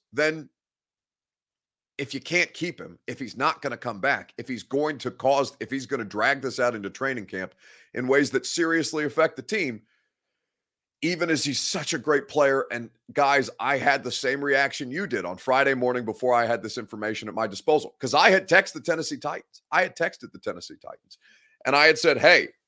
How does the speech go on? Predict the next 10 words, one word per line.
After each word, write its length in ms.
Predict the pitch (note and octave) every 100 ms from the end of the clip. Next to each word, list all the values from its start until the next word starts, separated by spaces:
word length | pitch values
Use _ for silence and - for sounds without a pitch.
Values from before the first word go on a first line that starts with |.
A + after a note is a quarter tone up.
| _
somebody," 720 | - - D3 D3+ D#3+ D#3+ D#3 -
so, 260 | - - C#3+ -
before, 580 | B2 - D#3+ F3 F3+ F3+ _ _
before 720 | - - - D#3 D#3+ F3 F3+ C3+
I 100 | D3
went 180 | D3
on 80 | C#3
the 80 | C3
radio 340 | A#2 A#2 A2
show, 240 | E2 -